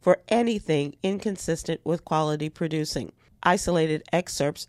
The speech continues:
taken out of context from a week-long training are not reflections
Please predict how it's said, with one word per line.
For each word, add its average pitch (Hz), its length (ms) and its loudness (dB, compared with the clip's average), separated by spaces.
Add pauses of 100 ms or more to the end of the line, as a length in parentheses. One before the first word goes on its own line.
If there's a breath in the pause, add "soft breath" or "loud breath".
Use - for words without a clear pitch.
taken 180 360 -2
out 170 140 2
of 175 100 -4
context 165 540 -4
from 151 80 -4
a 139 80 0
week-long 147 540 -2
training 170 420 -2 (360 loud breath)
are 151 100 0
not 170 360 0
reflections 156 680 -2